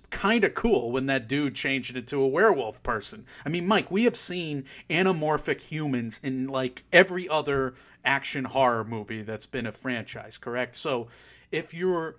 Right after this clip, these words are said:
going to end in generic with just having a C G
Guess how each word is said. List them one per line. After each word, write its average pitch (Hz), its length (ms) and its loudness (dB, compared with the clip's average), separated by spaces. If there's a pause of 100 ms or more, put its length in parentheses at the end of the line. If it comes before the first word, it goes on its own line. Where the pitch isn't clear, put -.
(520)
going 226 320 4
to - 240 -6
end 160 340 -2
in 135 280 -6
generic 120 960 -2 (100)
with 127 380 -4
just 131 240 -8
having 127 320 -4
a 113 60 -4
C 135 340 -8
G 117 420 -8